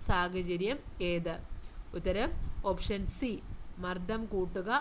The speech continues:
ഊഷ്മാവ് കുറയ്ക്കുക. അടുത്ത ചോദ്യം, തിളക്കം വർദ്ധിപ്പിച്ചു തരാം എന്ന പേരിൽ സ്വർണ്ണാഭരണങ്ങൾ ലയിപ്പിച്ച് കബളിപ്പിച്ചു കൊണ്ടുപോകുന്ന തട്ടിപ്പ് സംഘങ്ങളെക്കുറിച്ച് കേട്ടിട്ടുണ്ടാകും. സ്വർണം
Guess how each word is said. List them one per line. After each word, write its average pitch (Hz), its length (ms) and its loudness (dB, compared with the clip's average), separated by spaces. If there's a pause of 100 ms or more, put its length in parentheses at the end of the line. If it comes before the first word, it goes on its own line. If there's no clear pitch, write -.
(240)
ഊഷ്മാവ് 196 560 -4
കുറയ്ക്കുക. 180 440 0 (1000)
അടുത്ത 277 220 2 (100)
ചോദ്യം, 185 400 2 (2250)
തിളക്കം 254 520 2 (120)
വർദ്ധിപ്പിച്ചു 214 680 0
തരാം 175 320 2 (220)
എന്ന 208 160 -2 (100)
പേരിൽ 175 320 2 (300)
സ്വർണ്ണാഭരണങ്ങൾ 226 920 2 (120)
ലയിപ്പിച്ച് 180 600 -2 (580)
കബളിപ്പിച്ചു 233 680 0
കൊണ്ടുപോകുന്ന 190 580 0 (140)
തട്ടിപ്പ് 214 500 0
സംഘങ്ങളെക്കുറിച്ച് 180 800 0
കേട്ടിട്ടുണ്ടാകും. 170 760 -2 (460)
സ്വർണം 214 380 0